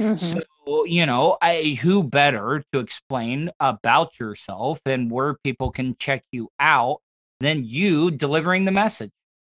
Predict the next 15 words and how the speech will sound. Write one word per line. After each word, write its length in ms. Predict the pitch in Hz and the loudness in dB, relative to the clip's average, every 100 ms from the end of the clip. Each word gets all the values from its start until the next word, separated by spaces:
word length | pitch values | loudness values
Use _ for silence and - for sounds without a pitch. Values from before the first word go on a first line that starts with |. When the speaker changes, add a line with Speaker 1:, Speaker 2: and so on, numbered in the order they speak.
| _ _ | _ _
Speaker 1:
Okay, 440 | 202 202 226 330 381 | 2 4 4 2 4
awesome. 420 | 254 302 214 185 175 _ | 2 2 0 0 -4 _
So 240 | 220 214 208 | 4 6 6
I 200 | 190 208 | 6 4
am 260 | 233 240 240 | 4 2 4
a 380 | 196 196 185 190 | 4 6 4 4
licensed 560 | 180 190 208 247 240 | 4 4 6 2 4
mental 220 | 220 196 | 4 4
health 220 | 196 170 - 185 | 4 2 0 -2
counselor. 520 | 165 - 175 180 185 _ _ _ _ | -2 0 2 2 0 _ _ _ _
Um, 220 | 185 170 190 | 2 4 4
I'm 140 | 190 | 4
going 260 | 190 190 185 | 4 4 4
into 300 | 185 - 190 | 2 0 2
my, 460 | 175 175 175 175 | 2 2 2 0